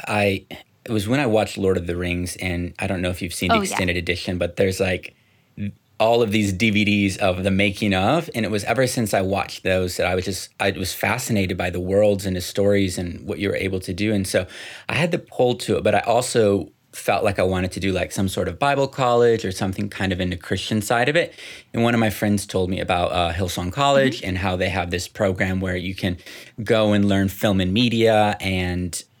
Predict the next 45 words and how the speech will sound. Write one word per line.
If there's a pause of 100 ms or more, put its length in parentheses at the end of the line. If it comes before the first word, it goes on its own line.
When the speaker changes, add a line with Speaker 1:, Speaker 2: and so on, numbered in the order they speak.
(100)
Speaker 1:
also
there's,
like,
this (120)
theology
and,
you
know,
doctrine
courses
and
that
kind
of
thing.
And
so
I
was
like,
"Oh,
this
is
perfect.
It's
in
Australia.
I'm
in." (460)
And
so
when
I
went
there,
uh,
part
of
my
internship
with
the
church
was
telling